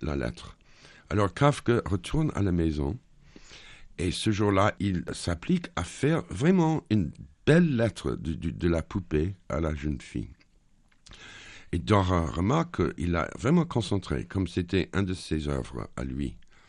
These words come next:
Bon, arrive le lendemain avec la lettre, la fille est là, et il la lit. Et, euh, bon, elle est un peu soulagée, et ça, c'est déjà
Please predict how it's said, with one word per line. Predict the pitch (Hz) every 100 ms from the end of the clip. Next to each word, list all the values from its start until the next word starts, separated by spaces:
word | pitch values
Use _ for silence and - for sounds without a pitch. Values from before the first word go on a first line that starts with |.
| - - - - - - - - - -
Bon, | 85 53 - _ -
arrive | 71 104 123 69
le | 73 62
lendemain | 64 76 82 101 135
avec | 85 82 -
la | 71
lettre, | 64 110 - 92 87 50
la | 50 -
fille | - - 67
est | 60 50
là, | 104 131 131 - - - - _
et | 80 85 -
il | 98 85
la | 80
lit. | 76 69 60 - _ _ -
Et, | 76 76 69
euh, | 64 60 - _ - - _ -
bon, | 82 127
elle | 76 82
est | 73 - 85
un |
peu | 76
soulagée, | 90 - 85 69 67 82 131 160 139 - - - -
et | 104
ça, | 92 - 127
c'est | 127 117 104
déjà | 90 92 110 101 95 87